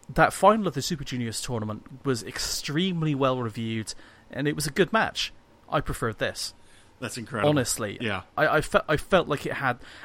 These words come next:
Speaker 1: and it might be 'cause my personal connection to the people involved is stronger, but I really, I felt Momo struggle, and she got me far more involved in the match.
Speaker 2: Yeah.
Speaker 1: I, I, I love Hiromu, but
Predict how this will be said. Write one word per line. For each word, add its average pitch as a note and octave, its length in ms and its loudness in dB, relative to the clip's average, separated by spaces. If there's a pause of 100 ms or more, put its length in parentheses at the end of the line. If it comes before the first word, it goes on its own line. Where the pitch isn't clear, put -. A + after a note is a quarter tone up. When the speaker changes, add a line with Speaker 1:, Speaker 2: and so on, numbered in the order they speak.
Speaker 1:
and C#3+ 100 2
it C#3+ 80 -2
might C3+ 180 0
be C#3 100 -4
'cause B2 200 -4
my B2 100 0
personal A#2+ 380 -4
connection A2+ 460 -4
to A2+ 80 -10
the G#2+ 80 -12
people A#2+ 260 -8
involved B2 520 0
is D3 100 -2
stronger, C#3 600 0
but B2+ 340 2
I C#3+ 80 4
really, C#3 500 2 (680)
I C3+ 100 2
felt D3 420 2
Momo B2 460 0
struggle, B2 600 2
and B2 200 -2
she - 140 -2
got - 200 -6
me A#2+ 120 -4
far B2+ 340 4
more B2+ 160 2
involved A#2+ 540 0
in A#2+ 140 0
the A2 40 -4
match. G#2+ 440 0
Speaker 2:
Yeah. B2 160 0 (180)
Speaker 1:
I, A2+ 220 -8
I, C3+ 200 2 (120)
I C3+ 60 2
love B2 280 2
Hiromu, D#3+ 480 2 (1300)
but A#2+ 220 4